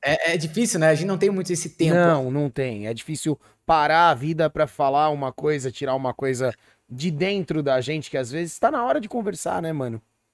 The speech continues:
Speaker 1: Sim,
Speaker 2: Mu-,
Speaker 1: sim.
Speaker 2: mu-, a maior parte do tempo a gente tá literalmente trabalhando. E esse tipo de papo aqui, pelo menos pra mim, tá ligado? É assim, é, há, há um ano atrás,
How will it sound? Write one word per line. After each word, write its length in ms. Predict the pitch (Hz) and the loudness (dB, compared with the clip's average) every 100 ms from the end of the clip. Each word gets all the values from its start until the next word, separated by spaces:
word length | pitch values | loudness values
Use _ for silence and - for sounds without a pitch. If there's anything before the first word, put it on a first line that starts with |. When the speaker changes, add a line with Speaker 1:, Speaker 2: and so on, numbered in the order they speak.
| _ _ _ _ - | _ _ _ _ -14
Speaker 1:
Sim, 280 | - 131 139 | -6 -2 0
Speaker 2:
Mu-, 80 | |
Speaker 1:
sim. 160 | 165 156 | 0 0
Speaker 2:
mu-, 80 | 170 | 0
a 80 | 160 | 4
maior 180 | 165 | 4
parte 300 | 151 165 156 | 6 2 2
do 100 | 156 | -2
tempo 260 | 151 160 160 | -2 -2 -2
a 40 | |
gente 240 | 160 180 - | -2 -2 2
tá 480 | 175 175 175 151 117 | 4 6 8 6 4
literalmente 720 | 165 202 208 180 175 180 - | -2 2 2 2 0 -4 -2
trabalhando. 720 | 180 180 180 175 175 139 131 - _ - | 2 4 4 4 4 2 -2 -4 _ -8
E 160 | 170 - | -8 2
esse 420 | 196 294 - 214 | 4 4 0 -4
tipo 340 | - 233 214 | -6 -6 -2
de 140 | 175 170 | -2 -2
papo 340 | - 185 - | 2 2 4
aqui, 220 | 147 - | -2 -2
pelo 240 | 190 196 180 | -2 0 0
menos 300 | 196 208 - | -2 -4 -4
pra 280 | - 202 190 | 0 0 0
mim, 460 | 170 202 226 160 _ _ _ _ | -2 0 0 -2 _ _ _ _
tá 100 | - 147 | 0 0
ligado? 520 | 143 156 190 226 156 _ _ - | 2 4 4 4 -8 _ _ -2
É 140 | 165 180 | 2 4
assim, 440 | - 196 196 185 | 4 0 0 2
é, 500 | 175 165 151 143 120 _ _ _ _ _ - - | 4 6 4 2 -2 _ _ _ _ _ -20 -6
há, 680 | 135 143 139 135 131 127 117 _ | 0 2 2 2 0 -2 -6 _
há 100 | - | -4
um 200 | 175 220 | -2 2
ano 140 | 233 196 | 2 2
atrás, 600 | - 170 160 101 - | 2 2 2 0 -12